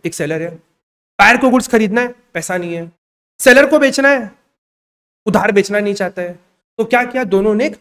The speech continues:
financial arrangement किया, एक piece of paper पे sign कर दिया।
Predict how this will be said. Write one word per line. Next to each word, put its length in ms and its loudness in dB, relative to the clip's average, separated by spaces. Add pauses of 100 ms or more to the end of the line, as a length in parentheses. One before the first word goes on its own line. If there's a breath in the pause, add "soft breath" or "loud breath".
(140)
financial 680 0
arrangement 640 -2
किया, 200 -8
एक 200 -4
piece 260 -2
of 140 -10
paper 280 -2
पे 140 -8
sign 300 -6
कर 140 -6
दिया। 320 -4